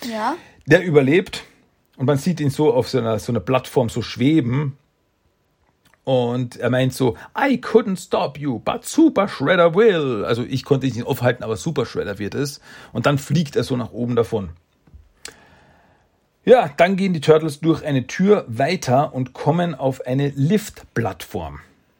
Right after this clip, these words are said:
Speaker 1: Ach ja, ja.
Speaker 2: Genau, dann kommt dieser Lift. Und ja, auf, äh, auf dieser Liftplattform ist übrigens eine Pizza wieder.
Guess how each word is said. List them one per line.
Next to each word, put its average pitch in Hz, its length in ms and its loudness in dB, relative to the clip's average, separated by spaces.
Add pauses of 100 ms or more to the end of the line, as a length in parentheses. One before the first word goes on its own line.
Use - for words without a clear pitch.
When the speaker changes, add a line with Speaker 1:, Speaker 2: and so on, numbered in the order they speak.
(480)
Speaker 1:
Ach 277 160 -12
ja, 311 300 -6
ja. - 120 -10
Speaker 2:
Genau, 139 220 2
dann 110 100 -2
kommt 131 160 -6
dieser 120 160 -4
Lift. 127 480 2 (420)
Und 117 520 -2
ja, 113 180 0
auf, 113 180 -2 (140)
äh, 113 240 -2
auf 143 140 -2
dieser 160 320 4
Liftplattform 147 640 -2
ist 131 160 -6
übrigens 127 260 -4
eine 101 80 -6
Pizza 233 340 2
wieder. 233 360 0